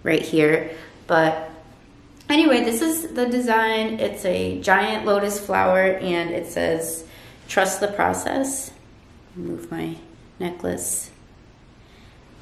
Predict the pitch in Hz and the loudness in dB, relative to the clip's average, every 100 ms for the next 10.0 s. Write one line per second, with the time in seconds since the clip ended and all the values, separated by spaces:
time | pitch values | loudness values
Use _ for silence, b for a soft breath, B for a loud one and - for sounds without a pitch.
0 | - 185 190 190 190 - 269 294 - 262 | -4 0 2 0 -2 2 2 2 0 0
1 | 254 247 247 - - - 294 - 294 269 | 0 0 -4 -10 -8 2 2 2 0 0
2 | 262 226 185 175 180 - - 185 180 185 | 0 0 0 2 2 2 2 2 2 0
3 | 196 202 202 - 226 226 226 262 240 214 | -2 -2 -2 -4 -2 2 2 4 2 2
4 | 208 196 - 190 - - 190 180 185 B | 2 0 -2 -4 -4 -4 -2 -2 -2 B
5 | B B - - 165 165 175 170 185 175 | B B -4 2 2 2 0 2 2 2
6 | 180 175 170 165 - 175 170 160 156 156 | 2 4 4 2 0 0 2 0 0 -2
7 | 147 147 156 160 190 160 165 156 185 180 | -2 -2 -4 -4 -4 0 2 0 0 -4
8 | 208 240 277 277 B B - - 190 - | 0 0 0 -2 B B -20 -12 -10 -4
9 | 185 175 165 165 170 165 156 165 170 - | -2 -2 -2 -4 -2 0 2 2 -2 -8